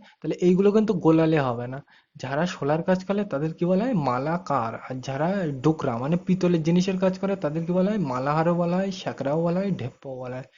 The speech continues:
পরিষ্কার? তাহলে প্রশ্নটা কি লিখবে? আর একবার পরিষ্কারভাবে বলে দিই, ডোকরার কাজ যারা করেন তাদের কি বলা হয়? উত্তর লিখবে মালাহার, শ্যাকরা, ঢেপ্প। যে কোনো একটা দিলে হবে, তিনটাই তুমি মুখস্থ করে রাখবে। পরিষ্কার?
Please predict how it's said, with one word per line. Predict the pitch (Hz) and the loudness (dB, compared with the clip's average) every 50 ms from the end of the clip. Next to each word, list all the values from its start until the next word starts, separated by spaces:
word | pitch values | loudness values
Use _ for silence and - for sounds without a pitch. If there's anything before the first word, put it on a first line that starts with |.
| _ _ _ _ _ - | _ _ _ _ _ 0
পরিষ্কার? | 214 233 233 220 - - 220 226 226 _ _ _ _ _ _ _ _ _ _ - | 0 2 2 0 -6 -8 -8 -8 -8 _ _ _ _ _ _ _ _ _ _ -8
তাহলে | 139 143 143 | -6 -6 -6
প্রশ্নটা | 143 - 185 180 180 - 196 196 185 196 | -6 0 0 0 0 2 0 0 2 2
কি | 190 196 190 | 2 2 2
লিখবে? | 180 185 185 185 214 220 | 2 4 2 2 0 0
আর | 165 - 262 139 | -2 -2 -2 -2
একবার | 139 139 135 156 170 170 - - _ _ _ 156 - | -2 -2 -2 -2 -2 -2 -4 -10 _ _ _ -14 -2
পরিষ্কারভাবে | - 165 156 - - 151 135 127 131 127 120 | -2 -2 -2 -2 -6 -6 -6 -4 -4 -4 -4
বলে | 120 123 123 127 | -4 -6 -8 -8
দিই, | 131 143 139 - - - - - - 139 | -8 -10 -12 -14 -20 -20 -20 -18 -14 -6
ডোকরার | 131 160 165 165 - 180 175 175 170 | -2 -2 -2 0 0 0 0 0 0
কাজ | - - 180 180 160 - | -2 -2 -2 -2 -2 -2
যারা | 139 135 139 156 165 | -6 -4 -4 -4 -4
করেন | - - 135 135 127 131 139 | -2 -2 -4 -2 -2 -6 -4
তাদের | - 123 123 139 160 196 208 208 - | -4 -4 -2 0 0 -2 -2 -4 -6
কি | - 170 151 | -2 -2 0
বলা | 131 120 117 110 113 | 0 0 -2 -4 -6
হয়? | 120 123 143 | -8 -10 -8
উত্তর | 156 156 - - 165 | -8 -8 -4 -2 0
লিখবে | 165 170 175 175 190 180 156 135 | 0 2 2 2 2 2 2 0
মালাহার, | 127 127 139 147 151 160 165 160 165 165 - - - _ _ _ _ - | 0 0 0 0 0 2 2 0 0 -2 -8 -16 -20 _ _ _ _ -18
শ্যাকরা, | - - 156 139 - - 147 139 139 147 156 156 156 143 131 | -10 -6 -6 -6 -6 -6 -6 -6 -6 -6 -8 -12 -12 -10 -6
ঢেপ্প। | 120 123 127 - - - 143 147 | -6 -6 -6 -6 -10 -16 -14 -10
যে | 147 147 165 | -2 -2 0
কোনো | 170 185 185 180 | 2 4 2 2
একটা | 175 180 - 175 | 2 0 -2 -4
দিলে | 160 156 160 175 | -2 0 2 2
হবে, | 175 185 208 233 | 2 2 2 0
তিনটাই | 196 - 165 151 143 135 139 131 | 0 0 0 0 2 2 0 0
তুমি | - 131 131 131 | 0 -2 -4 -4
মুখস্থ | 131 127 120 123 - - - | -4 -4 -4 -6 -8 -8 -8
করে | 123 127 127 | -8 -6 -6
রাখবে। | 127 127 131 135 143 | -6 -8 -6 -8 -6
পরিষ্কার? | - 196 208 220 - - 220 | -4 -2 -2 -2 -4 -6 -10